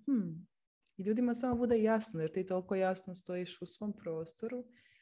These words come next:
da nema potrebe za nekom pretjeranom komunikacijom oko toga.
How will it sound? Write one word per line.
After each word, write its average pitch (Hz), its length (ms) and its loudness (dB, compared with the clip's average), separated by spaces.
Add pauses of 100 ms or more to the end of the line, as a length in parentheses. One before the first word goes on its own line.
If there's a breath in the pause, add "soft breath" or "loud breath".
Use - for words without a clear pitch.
(500 loud breath)
da 180 180 -6
nema 185 300 -2
potrebe 175 680 -4
za 160 100 -14
nekom 156 460 -10
pretjeranom 165 680 0
komunikacijom - 1080 -10
oko - 300 -10
toga. - 320 -14